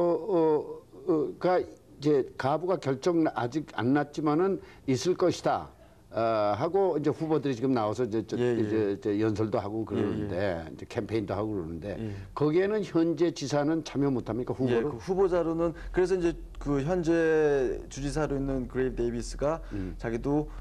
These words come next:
Speaker 2: 자기 이름을 후보자에 넣어달라
Speaker 1: 음흠.
Speaker 2: 해가지고 이제 법정에 이제, 어, 수까지 했는데,
Speaker 1: 음.
Speaker 2: 이제 그게 이제 기각됐죠.
Speaker 1: 아,
Speaker 2: 그래가지고 이제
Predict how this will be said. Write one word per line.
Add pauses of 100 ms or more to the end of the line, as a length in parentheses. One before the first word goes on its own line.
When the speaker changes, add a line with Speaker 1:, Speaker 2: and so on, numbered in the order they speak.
(120)
Speaker 2:
자기
이름을
후보자에
넣어달라
Speaker 1:
음흠.
Speaker 2:
해가지고
이제
법정에
이제, (280)
어, (100)
수까지
했는데,
Speaker 1:
음. (140)
Speaker 2:
이제
그게
이제
기각됐죠. (120)
Speaker 1:
아,
Speaker 2:
그래가지고
이제